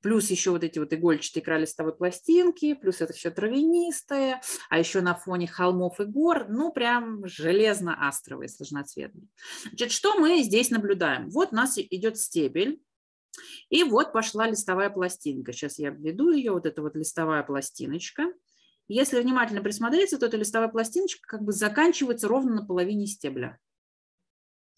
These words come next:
То есть, на самом деле, оставшаяся часть леб-, стебля оказывается за поверхностью этой листовой пластинки. Ну, если с-, здесь, конечно, не очень удачная фотография,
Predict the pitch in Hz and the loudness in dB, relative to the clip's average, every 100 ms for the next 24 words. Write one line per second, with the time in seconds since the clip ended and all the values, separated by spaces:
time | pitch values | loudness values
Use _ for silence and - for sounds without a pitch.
0 | _ _ 170 196 190 214 196 202 - - | _ _ -4 -2 0 2 2 2 0 2
1 | 226 - 175 170 170 - - 185 - 277 | 2 2 -4 -4 -8 -8 -4 -2 0 2
2 | 370 359 - - 339 370 330 214 226 247 | 2 2 -4 0 4 4 2 0 -2 -2
3 | 240 233 - 190 180 240 277 320 - 208 | -2 -2 -4 -4 2 4 6 4 2 0
4 | 202 240 240 214 - 196 180 175 175 170 | 2 2 0 -6 -4 0 0 0 0 -2
5 | 165 156 - - - - _ _ - - | 0 -4 -6 -12 -14 -16 _ _ -16 -14
6 | - - 339 262 - 254 262 226 - - | -14 -2 2 2 2 0 0 -4 -6 -10
7 | 165 196 202 - 170 165 170 160 131 - | -2 0 0 -2 -4 -4 -4 -4 -4 -8
8 | 156 147 143 - 160 165 - 226 247 359 | -12 -10 -12 -12 -14 -14 -10 -4 0 0
9 | - 269 | -2 -6